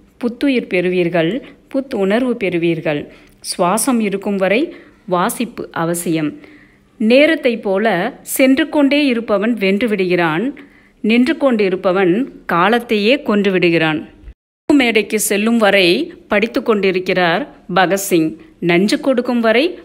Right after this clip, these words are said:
படித்துக்கொண்டே இருந்தார் சாக்ரட்டிஸ். தூக்கு கயிற்றை முத்தம் இடும் வரை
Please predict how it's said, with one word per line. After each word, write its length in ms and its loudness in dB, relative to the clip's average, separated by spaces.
படித்துக்கொண்டே 680 0
இருந்தார் 580 -2
சாக்ரட்டிஸ். 640 -2
தூக்கு 320 0
கயிற்றை 440 0
முத்தம் 420 -2
இடும் 240 0
வரை 480 2